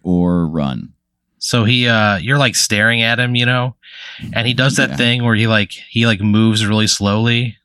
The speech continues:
Speaker 2: almost like he, he wants to try to be very stealthy and imperceptible, but you can clearly see what's going on. He takes the skull, like, out of his pocket of his overalls, and he, like, pops it open, and he, like, gets a little bit of dip out, and he leaves it in the water,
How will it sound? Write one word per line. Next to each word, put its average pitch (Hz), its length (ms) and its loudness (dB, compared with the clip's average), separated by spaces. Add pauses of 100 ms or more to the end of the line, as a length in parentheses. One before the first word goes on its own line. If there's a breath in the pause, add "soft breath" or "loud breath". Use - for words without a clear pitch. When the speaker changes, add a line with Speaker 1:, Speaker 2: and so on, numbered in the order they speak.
Speaker 2:
almost 113 260 -2
like 107 120 -4
he, 110 160 2
he 110 160 2
wants 107 240 0
to 113 80 -6
try 110 180 0
to 104 80 0
be 104 420 0 (320 loud breath)
very 107 200 2
stealthy 107 480 0
and 101 100 2
imperceptible, 107 580 -2
but 101 80 0
you 98 120 -2
can 98 80 -8
clearly 104 320 -2
see 104 100 -6
what's 95 140 -6
going 98 200 -2
on. 101 300 -2 (460 loud breath)
He 113 100 -4
takes 113 300 -4
the 110 100 -4
skull, 110 640 -2
like, 95 160 -8
out 104 180 0
of 98 100 -4
his 98 140 -4
pocket 101 460 -2
of 95 100 -6
his 101 140 -4
overalls, 120 580 -2
and 101 60 -2
he, 101 80 2
like, 95 160 -2
pops 107 300 -2
it 101 60 2
open, 104 540 0
and 98 140 -4
he, 101 160 0
like, 92 160 -2
gets 104 220 -4
a 101 40 -6
little 98 200 -4
bit 101 140 -2
of 87 120 -4
dip 98 260 -4
out, 104 360 -2
and 104 100 -6
he 104 80 0
leaves 104 300 0
it 98 100 -2
in 98 80 0
the 95 60 -2
water, 110 500 0